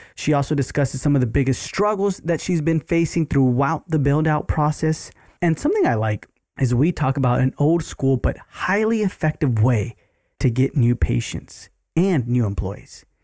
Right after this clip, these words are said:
And I know you might be thinking ground marketing, and she does do ground marketing, but it's not specifically that. It's old school, but super effective, and I love it. And then at the same time, we talk about how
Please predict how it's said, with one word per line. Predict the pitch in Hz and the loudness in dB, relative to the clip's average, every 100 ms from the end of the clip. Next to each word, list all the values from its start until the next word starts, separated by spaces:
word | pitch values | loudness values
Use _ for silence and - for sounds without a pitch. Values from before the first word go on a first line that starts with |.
| - | -2
And | 143 | 2
I | |
know | 139 | 2
you | 135 | 2
might | 127 | 2
be | 127 | 0
thinking | 127 117 117 | 0 2 2
ground | 139 123 | 2 0
marketing, | 98 104 101 104 | -4 -6 -6 -4
and | 101 - - | -2 -4 -8
she | - | -4
does | 180 202 | 0 0
do | 147 | 0
ground | 139 117 | 0 -2
marketing, | 101 131 123 | -2 -2 0
but | 147 | 0
it's | - | 0
not | 165 147 - | 0 0 -4
specifically | - 139 - 131 131 123 | -4 -2 0 -2 0 0
that. | 127 117 107 | 2 0 -2
It's | - - _ - | -4 -12 _ 0
old | 262 311 | 2 2
school, | - - 135 | -2 -2 0
but | 110 - | 0 -4
super | - - - - 440 269 190 160 | -6 -14 -10 -6 -4 -4 -2 0
effective, | 131 - 120 - 117 | 0 -2 -4 -2 -2
and | 120 | 0
I | |
love | 117 127 104 | 2 2 0
it. | 95 _ _ _ - | -2 _ _ _ 0
And | 131 127 | 2 4
then | 147 | 2
at | 143 | 0
the | 135 | 0
same | - 156 139 | -2 0 0
time, | 147 139 127 120 | 2 2 2 2
we | 135 | 2
talk | 127 135 131 | 2 0 0
about | 117 127 113 - | 0 0 0 -2
how | - 123 120 113 120 | -4 0 0 0 -2